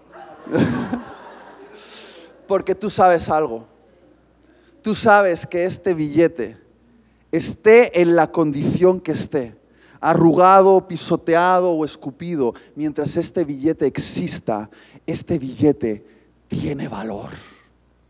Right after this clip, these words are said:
Y todos aquí sabemos esto y somos movidos por esto y haríamos grandes esfuerzos emocionales por obtener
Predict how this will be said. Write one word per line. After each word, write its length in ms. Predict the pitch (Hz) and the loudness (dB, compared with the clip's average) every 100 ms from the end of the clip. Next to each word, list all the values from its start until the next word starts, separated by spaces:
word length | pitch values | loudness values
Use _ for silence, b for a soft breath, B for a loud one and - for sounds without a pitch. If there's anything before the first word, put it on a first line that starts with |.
| b b b b | b b b b
Y 100 | 214 | -10
todos 360 | - 262 277 233 | -2 0 0 -2
aquí 220 | - 202 | -6 -8
sabemos 560 | - 180 190 170 - 208 | -6 -2 -2 -4 -4 -4
esto 400 | 196 - 147 - B | -4 -2 -4 -4 B
y 100 | 165 | -12
somos 360 | - 202 190 151 | -8 -8 -8 -8
movidos 680 | 160 147 123 196 170 151 - | -6 -6 -6 -6 -4 -4 -4
por 260 | 147 139 | -6 -4
esto 340 | 175 - 156 - B | -4 -4 -8 -8 B
y 100 | 156 | -2
haríamos 420 | 160 190 190 165 | -2 -2 -4 -6
grandes 480 | 127 175 190 185 - | -4 -4 -2 -4 -4
esfuerzos 600 | 147 - 170 190 180 - | -8 -4 -2 -2 -4 -8
emocionales 680 | 147 147 - 147 170 170 139 | -8 -8 -8 -6 -4 -4 -4
por 340 | - - 139 | -8 -8 -6
obtener 560 | 139 - 151 143 170 | -6 -8 -6 -2 -4